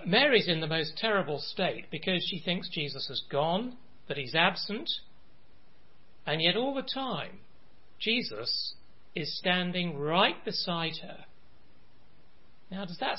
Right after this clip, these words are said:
sound familiar to you? Have you ever felt like that?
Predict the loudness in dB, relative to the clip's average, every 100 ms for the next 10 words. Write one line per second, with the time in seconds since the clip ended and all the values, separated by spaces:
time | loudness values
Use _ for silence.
0 | 2 2 4 4 4 4 2 0 0 2
1 | 2 -2 -2 0 2 6 8 8 6 2
2 | 0 -2 -2 0 0 0 -2 -2 -2